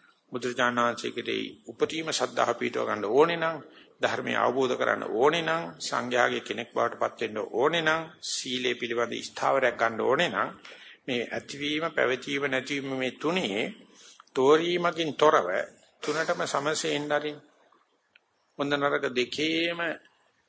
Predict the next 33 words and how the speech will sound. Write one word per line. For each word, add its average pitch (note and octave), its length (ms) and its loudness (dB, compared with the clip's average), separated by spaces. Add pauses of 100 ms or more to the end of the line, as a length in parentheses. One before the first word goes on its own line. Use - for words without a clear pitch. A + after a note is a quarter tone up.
(180)
නැතිවීම C3+ 380 -4
පැත්ත B2+ 200 -4
බලන්න. B2+ 300 -2 (760)
ශප C3+ 280 2
දුක් D3 220 -4
දෙකේම E3 720 0
නැති C#3 260 -2
වෙන C3+ 180 0
පැත්ත C3 200 -4
බලන්න. B2+ 300 0 (1200)
යස A2+ 240 -2
ආයස C3 340 0
දෙකේම C#3 480 0
නැති C#3 240 0
වෙන B2+ 140 0
පැත්ත - 180 2
බලන්න. B2+ 320 2 (460)
බලනකොට B2 400 -2
ඒකේ B2 180 -4
තියෙන A#2+ 220 -4
සමපැත්ත A#2+ 500 -2
බැලුවොත්, A#2 420 0 (320)
මෙයා C3 260 0
බැලුවත් A2 380 0
එකයි, A2+ 200 2
මම A#2+ 200 -2
බැලුවත් B2 340 0
එකයි, A#2 220 2
බුදුහාමුදුරු A#2 480 -2
බැලුවත් G#2+ 380 -2
එකයි. G#2 260 -2
ඒ G#2 120 -4
නිසා G#2 340 -2